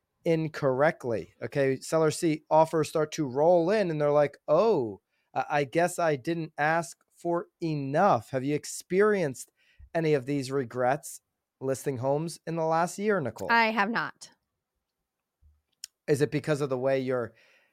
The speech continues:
Speaker 1: educating them through the process and coaching them up? "Hey, we're gonna list at this. I expect to see this many offers. I do anticipate we'll go over." Are you, are you preconditioning?
Speaker 2: Well, for sure. I mean, obviously at the, at the, at the height, height,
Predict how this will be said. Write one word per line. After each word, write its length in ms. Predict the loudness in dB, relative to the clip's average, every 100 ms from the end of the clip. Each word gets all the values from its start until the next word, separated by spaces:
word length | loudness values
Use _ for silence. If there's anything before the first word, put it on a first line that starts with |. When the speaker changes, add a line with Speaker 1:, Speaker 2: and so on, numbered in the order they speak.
| _ _
Speaker 1:
educating 680 | -2 0 -2 -2 0 0 0
them 160 | -2
through 140 | -2 -8
the 80 | -8
process 640 | 0 6 6 4 -2 -2
and 140 | -6 -2
coaching 380 | -2 0 -4
them 160 | -4 0
up? 180 | 0 0
"Hey, 140 | -2
we're 160 | 0 0
gonna 180 | 0 0
list 240 | -2 -4
at 160 | -6 -2
this. 300 | -2 -2 -14 _ _ -6
I 140 | -4
expect 400 | -4 -4 -2 -2
to 40 | -4
see 160 | -6
this 220 | -6 -6
many 200 | -6 0
offers. 540 | 4 4 4 0 0 -4 _ _
I 140 | -6 -4
do 260 | -2 0
anticipate 520 | 0 -2 -8 -6 -6 -4
we'll 160 | -6
go 240 | -4 -4 2
over." 300 | 4 4 4
Are 80 | 2
you, 120 | 2
are 80 | 0
you 140 | -2
preconditioning? 1300 | -4 0 2 2 0 -6 -8 2 4 4 2 -2 -2
Speaker 2:
Well, 220 | 2 2
for 160 | 4 0
sure. 240 | 2 4
I 100 | 4
mean, 140 | 4 2
obviously 400 | 2 0 0 0
at 140 | 2
the, 240 | 0 0 -4
at 160 | -4
the, 260 | -2 -2 -4
at 120 | -6
the 80 | -6
height, 340 | -2 -2 -2
height, 440 | 0 2 2 0